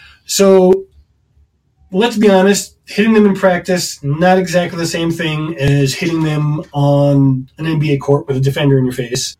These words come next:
But if he can integrate that, even, you know, like, low thirty percent, you know, hitting that kind of a rate, he might become a, a poor man's version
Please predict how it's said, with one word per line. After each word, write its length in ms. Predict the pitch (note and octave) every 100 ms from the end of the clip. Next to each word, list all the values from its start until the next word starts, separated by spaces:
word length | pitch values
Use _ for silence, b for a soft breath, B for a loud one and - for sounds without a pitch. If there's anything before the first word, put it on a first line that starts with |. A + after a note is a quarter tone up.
| -
But 360 | B3 A#2 - _ _ _ _ _ _ _ _ C4
if 240 | D4 C#4+
he 180 | - B3+
can 180 | A#3 A3+
integrate 680 | G#3+ A3 G#3 E3 E3+ D#3+
that, 340 | E3+ D#3 - - _ _
even, 840 | A3 A#3 C4 C4 C4 C4 C4 B3+
you 120 | A3 G3+
know, 400 | G3+ G3+ G3 F#3+
like, 680 | F#3+ D3+ C#3+ C3+ B2+ - _ _ _ _
low 360 | D3 F#3 G#3 G#3+
thirty 340 | G#3+ G#3+ G3+
percent, 540 | - F3 G3 F#3+ F#3+ - _ _ _ _ _ _ _ _
you 100 | C#3
know, 160 | C#3
hitting 300 | C3+ F3+ F3+
that 180 | E3+ F3
kind 160 | - E3
of 60 |
a 40 | C#3+
rate, 380 | B2+ C#3+ D3 - b b b b _ _ _ _
he 320 | - - C4
might 460 | A#3+ A3+ G#3+ G#3 - _
become 480 | F3 E3 F3+ E3+ E3 -
a, 160 | C#3+ D3 C#3+ C#3+ D#3 D#3+
a 300 | C#3+ C#3+ - _
poor 240 | - G3+ F#3+
man's 320 | F3+ E3+ D#3
version 720 | C#3+ D3+ C#3+ D3 C#3 C3+ C3+